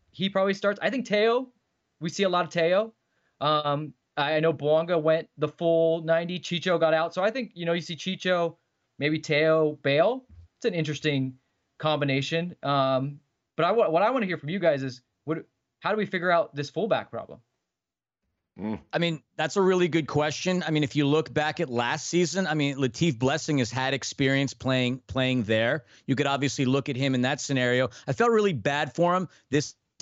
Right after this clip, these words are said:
Speaker 3: game because he was the victim of circumstance. In the press conference the day before our match, Steve said the lineup that's gonna start is gonna be the one that gives us our best chance to win. And with Latif being in the starting lineup,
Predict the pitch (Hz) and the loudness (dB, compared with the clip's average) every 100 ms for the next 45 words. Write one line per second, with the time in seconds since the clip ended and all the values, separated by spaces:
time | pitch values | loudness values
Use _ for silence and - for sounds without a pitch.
0 | - 147 151 143 - - 127 160 151 - | -6 -2 -2 -4 -6 -4 0 2 0 0
1 | 170 156 95 143 - - 139 - 139 135 | -2 -2 -2 -4 -4 -4 -4 -2 -2 -2
2 | - 160 160 143 - 175 190 - - - | -2 2 2 0 0 0 0 -6 -16 -12
3 | - 147 143 156 175 - 175 175 160 117 | -2 0 0 -2 -4 -2 -2 -2 -2 -2
4 | 135 113 147 139 - 143 139 151 143 135 | -2 0 0 -2 -2 2 2 2 0 0
5 | 127 151 - - - 160 135 - 156 123 | 0 -2 -4 -6 0 0 0 -2 -2 0
6 | 123 143 156 139 143 - 135 - - 131 | 0 0 0 0 -2 -2 -2 -2 -2 0
7 | 156 - - - 139 127 156 135 147 143 | -2 -6 -18 -2 -2 0 0 2 2 2
8 | 147 143 123 139 131 - 127 107 143 - | 2 0 0 -2 -2 -2 -2 0 -2 -2
9 | - 143 135 - 127 131 147 101 - _ | -4 -2 -2 -2 0 2 0 -2 -10 _
10 | _ 139 143 139 135 - 185 139 175 175 | _ 0 2 2 0 2 0 2 2 4
11 | 160 - 165 156 156 180 170 | 2 0 0 0 0 0 0